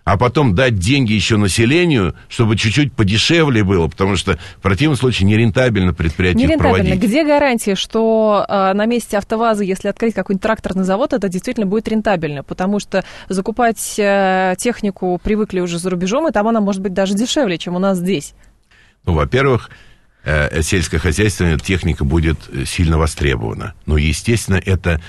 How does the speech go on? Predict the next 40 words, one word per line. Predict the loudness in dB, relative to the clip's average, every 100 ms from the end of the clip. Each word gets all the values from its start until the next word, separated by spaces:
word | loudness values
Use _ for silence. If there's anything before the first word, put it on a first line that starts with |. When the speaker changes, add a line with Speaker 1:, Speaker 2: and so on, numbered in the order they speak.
| -18 -4
Speaker 1:
не | 0
одноходовая | 2 2 0 0 0 2 2 2 2 0
ситуация. | -2 -2 2 2 0 -2 -4 -4 -2
Speaker 2:
Мгм. | 0 2
Speaker 1:
Нельзя | 2 4 2
только | 2 0 0 0
рассчитывать | 2 0 0 0 0
на |
то, | 0 0
что | 2 0
вот | 0
трактора | -2 2 0
появились, | 2 2 4 2 2 0
и | -2
все | 0
проблемы | 0 2 2 2 2
решились. | 2 0 0 -2 -8 -16 -20 -4
Значит, | -2 0
необходимо | 0 0 2 2 2 2
решать | 2 0 0
вопрос | -2 2 0 0
с | 0
выделением | 2 2 4 4 4 2 -2 -4
земли | -2 2 4 4 2
не | 2 2
на | 2
Дальнем | 4 4 4 4
Востоке, | 2 0 0 0 -2 -6 -10 -20 -6
а | 0
молодежи | 2 4 4 2 2 0 -2 -10 -20
в | -12
тех | 0 0 2
регионах, | 0 2 2 4 2 2
где | 0 0
черноземье, | 0 2 2 2 0 2 0 0
не | 0 0
черноземье, | 0 0 2 2 2
но | 2
плодородные | 0 0 2 2 2 2 0
почвы. | 0 -2 -2 -6